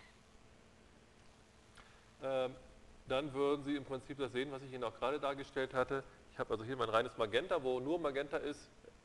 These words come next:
und keine andere Farbe auf dem weißen Papier, dann würde ich halt Magenta sehen. Wo ich nur Gelb habe, würde ich Gelb sehen. Wo ich die beiden Farben malen würde, würde ich entsprechend Rot erhalten. Und wenn ich jetzt dazu noch mein Cyan nehmen würde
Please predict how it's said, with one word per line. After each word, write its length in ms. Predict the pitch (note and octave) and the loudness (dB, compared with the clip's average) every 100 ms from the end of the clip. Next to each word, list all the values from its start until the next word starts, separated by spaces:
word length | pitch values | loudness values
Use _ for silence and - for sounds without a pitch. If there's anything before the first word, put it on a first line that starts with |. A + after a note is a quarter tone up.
| - - - - | -20 -20 -20 -6
und 220 | C3 A#2+ | -6 -2
keine 220 | B2+ A#2+ | 0 2
andere 220 | A#2+ D#3 | 2 2
Farbe 440 | C#3+ C#3+ C#3 C#3+ C#3+ - - | 2 4 4 4 -2 -6 -2
auf 200 | A#2+ - | 0 0
dem 160 | C3 A2+ | 0 2
weißen 280 | A2+ B2+ B2 | 2 2 -4
Papier, 280 | A#2 C3+ | -4 -2
dann 140 | B2+ A2 | -2 -2
würde 140 | A#2 | -2
ich 40 | A2+ | -4
halt 120 | G2+ | -2
Magenta 360 | F#2+ C#3 F3 | 0 0 0
sehen. 240 | D#3 D3+ D3 B2+ | -2 -2 -4 -4
Wo 120 | A2+ | -4
ich 80 | A2 | -2
nur 160 | A#2+ A2 | -2 4
Gelb 240 | B2 B2+ | 4 4
habe, 220 | A#2+ A#2 | 0 -2
würde 160 | G#2 G2+ | -2 -6
ich 100 | - | -4
Gelb 200 | C3 D3 | -4 -4
sehen. 260 | C#3+ C#3 - - - | -6 -8 -10 -20 -12
Wo 80 | B2+ | -10
ich 80 | A#2 | -4
die 40 | |
beiden 300 | A2+ A2 A#2+ | 2 2 2
Farben 400 | A#2 G#2 G#2 A2 | -2 0 0 0
malen 340 | G#2 F#2 G2+ G2+ | 0 2 0 -2
würde, 220 | G#2 G#2+ - - - | -4 -6 -10 -20 -12
würde 140 | A#2 B2+ | -8 -6
ich 80 | A#2+ | -8
entsprechend 420 | - A#2 B2+ A2+ | -6 -6 -6 0
Rot 220 | B2+ C3+ | 0 2
erhalten. 420 | G2+ E2 F2 - - - - - | -2 -4 -6 -12 -20 -20 -20 -14
Und 80 | A2+ | -4
wenn 120 | B2+ | -4
ich 80 | B2+ | -2
jetzt 180 | C#3 - | -6 0
dazu 360 | A2+ E3 - F3+ | 4 4 2 -2
noch 160 | E3 | 0
mein 240 | D3+ C3+ B2+ | 2 0 0
Cyan 460 | B2 A2+ C3 G#3+ | -4 2 2 2
nehmen 260 | D3+ A2 G#2 | 0 -4 -2
würde 300 | G2+ A#2+ | -2 -2